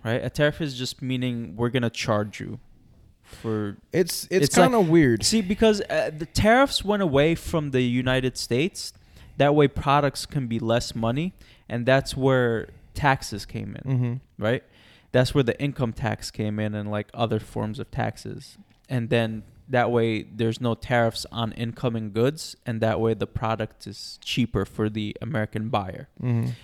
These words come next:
Speaker 1: You put tariffs on products means we're gonna charge you a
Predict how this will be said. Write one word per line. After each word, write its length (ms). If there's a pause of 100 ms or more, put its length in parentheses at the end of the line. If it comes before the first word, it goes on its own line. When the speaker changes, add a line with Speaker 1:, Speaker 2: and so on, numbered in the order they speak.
Speaker 1:
You 120
put 220
tariffs 480
on 200
products 600 (300)
means 560 (160)
we're 300
gonna 240
charge 500
you 300
a 80